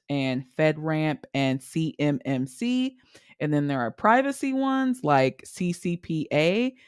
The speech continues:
which is specific to California, C P R A, and G D P R, which is specific to the E U. And then there's hipaa, which we are all familiar with hipaa.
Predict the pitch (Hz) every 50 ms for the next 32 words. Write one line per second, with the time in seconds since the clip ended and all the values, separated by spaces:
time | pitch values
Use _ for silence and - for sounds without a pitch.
0 | - - - _ 156 170 170 170 - 165 - - - 165 151 - - 151 - 156
1 | 151 - - 147 - - 127 131 131 127 - - 143 131 147 170 196 220 226 240
2 | 240 - - - - 170 160 156 - - 151 147 - - - 156 170 190 208 -
3 | - 226 233 233 233 240 233 - - - 151 151 151 147 143 170 165 165 160 160
4 | 156 - - - 151 135 127 127 143 175 202 233 262 269 233 165 160 - 156 147
5 | - - - _ - 147 143 - - 143 - - 147 143 - _ - - 143 139
6 | 139 135 135 - - - _ - 156 156 - - 147 147 143 135 131 135 135 143
7 | 185 233 262 254 _ - - - _ - 160 160 156 156 151 147 143 131 127 -
8 | - - - 165 - - 131 127 120 156 - - 139 127 - - - - - _
9 | _ - 151 151 151 147 - - - 143 143 139 135 143 - - 151 143 135 127
10 | 127 127 120 120 113 107 - - 123 - - - 131 - - - 98 92 - -